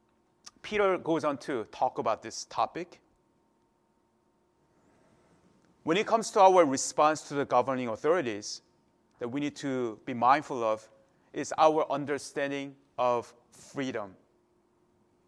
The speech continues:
Doesn't being so submissive to the authorities invite government overreach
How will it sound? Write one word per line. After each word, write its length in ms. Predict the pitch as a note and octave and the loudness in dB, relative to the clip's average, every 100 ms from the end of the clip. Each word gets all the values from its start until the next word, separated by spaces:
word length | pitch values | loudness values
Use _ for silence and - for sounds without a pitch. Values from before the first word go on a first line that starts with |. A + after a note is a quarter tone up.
| _ _ _ _ _ _ - - | _ _ _ _ _ _ -20 -4
Doesn't 320 | - F3 D4 A#3 | 0 2 2 2
being 280 | F#3 G#3 | 0 -2
so 200 | G#3 G#3 | 0 0
submissive 580 | D#3+ E3 C#3+ F3+ - F#3 | 0 0 0 -2 0 -2
to 120 | - E3 | -4 -4
the 100 | C#3 | -4
authorities 560 | A2 C#3+ D3+ F3+ - | -2 -2 0 -2 -4
invite 540 | B2 A#2+ B2+ C3 C3 - | -8 0 4 4 0 -4
government 420 | A#2 B2 A#2 A2 | -4 -4 -8 -8
overreach 760 | B2 A#2+ B2+ A#2+ G3+ - - | -8 -6 -6 -6 -6 -8 -14